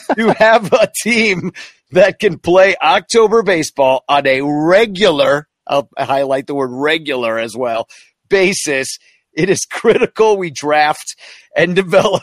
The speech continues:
<laughs> Oh, God, we're never signing anybody, are we? Draft and develop a pipeline of young and talented players. And then he talked about how he watched Dunston, Grace, and Sandberg from the bleachers,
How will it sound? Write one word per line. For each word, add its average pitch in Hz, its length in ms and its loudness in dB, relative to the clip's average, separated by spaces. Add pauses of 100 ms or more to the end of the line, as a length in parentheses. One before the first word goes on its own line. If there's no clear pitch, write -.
(140)
<laughs> - 140 -12
Oh, 254 220 4
God, 247 540 -4 (200)
we're 359 160 -2
never 311 320 2 (400)
signing 240 340 0
anybody, 214 420 -2
are 185 180 0
we? 135 180 -8 (400)
Draft 226 500 2
and 208 180 2
develop 175 580 2 (300)
a 147 80 -2
pipeline 151 600 0
of 120 140 -6
young 127 280 0
and 117 140 -8
talented 107 460 -4
players. 95 360 -6
And 101 100 -10
then 98 80 -4
he 92 100 -10
talked 87 300 -10
about 90 220 -10
how 87 160 -10
he 90 120 -14 (100)
watched 87 380 -12
Dunston, 95 400 -12
Grace, 104 320 -6
and 143 120 -12
Sandberg 147 500 -2
from 175 140 -4
the 151 80 -10
bleachers, 196 500 -2